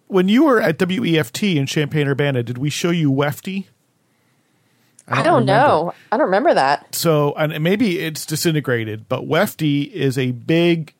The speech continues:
Speaker 1: papier-mâché and cardboard old-timey radio, um, but with arms and legs. Right?
Speaker 2: Oh,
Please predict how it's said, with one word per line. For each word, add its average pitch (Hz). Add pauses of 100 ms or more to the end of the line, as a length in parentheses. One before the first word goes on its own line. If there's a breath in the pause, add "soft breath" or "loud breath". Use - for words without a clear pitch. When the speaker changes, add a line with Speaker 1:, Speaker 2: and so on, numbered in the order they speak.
(220)
Speaker 1:
papier-mâché 156
and 131
cardboard 143 (100)
old-timey 151
radio, 127 (680 soft breath)
um, 127
but 131
with 139
arms 147
and 139
legs. 127 (560)
Right? 240
Speaker 2:
Oh, 196